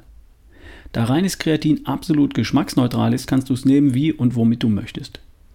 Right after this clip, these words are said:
Sportler im Muskelaufbau würden es vielleicht nach der ersten Mahlzeit nach dem Training oder mit der ersten Mahlzeit nach dem Training nehmen. Denn da ist der Muskel maximal aufnahmefähig. Aber wie gesagt, entscheidend ist das nicht. Also von mir neue Empfehlung.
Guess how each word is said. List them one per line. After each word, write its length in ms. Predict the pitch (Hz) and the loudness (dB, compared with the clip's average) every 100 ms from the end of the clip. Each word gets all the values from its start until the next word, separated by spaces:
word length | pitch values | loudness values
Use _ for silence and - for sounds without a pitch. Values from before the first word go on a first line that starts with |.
| - | -20
Sportler 460 | - - 135 180 147 | -10 0 0 2 2
im 120 | 120 | 2
Muskelaufbau 720 | 147 - - 156 - 147 156 - - - - - | 2 0 -2 -2 -2 -2 -2 -6 -20 -20 -20 0
würden 200 | 135 139 | 4 6
es 100 | 135 | 4
vielleicht 540 | - 120 139 180 170 131 | 2 0 2 0 0 0
nach 180 | 139 | 0
der 240 | - 135 - | 0 -4 -2
ersten 260 | 135 - | -4 2
Mahlzeit 540 | 127 113 131 135 123 127 | 4 4 2 0 -2 0
nach 160 | 117 | -2
dem 180 | - 113 | -2 -4
Training 520 | - 110 113 104 107 - - | -2 -2 0 0 -4 -12 -8
oder 200 | 113 117 | -6 2
mit 240 | 120 - | 2 2
der 120 | 120 | 0
ersten 280 | 113 117 131 | 0 0 0
Mahlzeit 440 | 110 117 - 110 | 2 0 -2 -2
nach 140 | 117 107 | -2 -2
dem 220 | - 107 | -2 -4
Training 340 | - 104 95 | -4 -6 -4
nehmen. 300 | 95 107 110 - - - - - - - | -6 -6 -10 -14 -20 -20 -20 -20 -14 -4
Denn 100 | 110 | 0
da 100 | 127 | 0
ist 120 | 135 | 0
der 80 | 131 | 0
Muskel 260 | 131 139 | 2 2
maximal 560 | 123 123 - 120 107 110 | 2 2 0 2 2 0
aufnahmefähig. 800 | 110 - 101 95 - - - - - | -4 -6 -6 -8 -8 -12 -14 -12 -2
Aber 180 | 131 | 0
wie 80 | 123 | 2
gesagt, 420 | 123 117 147 - - - - - | 0 0 -2 -4 -16 -20 -20 -4
entscheidend 560 | 117 117 117 156 190 - | -2 0 0 0 -2 -4
ist 180 | 127 | -6
das 180 | - - | -8 -8
nicht. 300 | 104 - - - - - - - - - | -10 -12 -20 -20 -20 -20 -20 -20 -20 -8
Also 380 | - 135 175 196 - | -2 0 0 -4 -2
von 180 | 117 | 2
mir 260 | 123 156 170 | 4 4 0
neue 380 | 139 113 123 170 | 2 2 2 0
Empfehlung. 560 | 151 151 135 156 196 | -4 -2 -2 0 -2